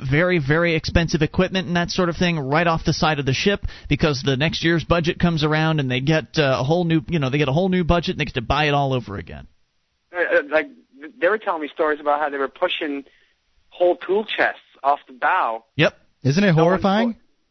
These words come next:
Speaker 2: Yeah, it, it, it's, it's kinda, I don't know, it, it's stupid. It's,
Speaker 3: This
Speaker 2: I
Speaker 3: is,
Speaker 2: mean,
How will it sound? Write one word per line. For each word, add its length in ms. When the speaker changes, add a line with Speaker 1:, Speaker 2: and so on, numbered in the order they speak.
Speaker 2:
Yeah, 120
it, 240
it, 120
it's, 100
it's 200
kinda, 220
I 200
don't 100
know, 140
it, 120
it's 120
stupid. 440
It's, 100
Speaker 3:
This 160
Speaker 2:
I 40
Speaker 3:
is, 60
Speaker 2:
mean, 80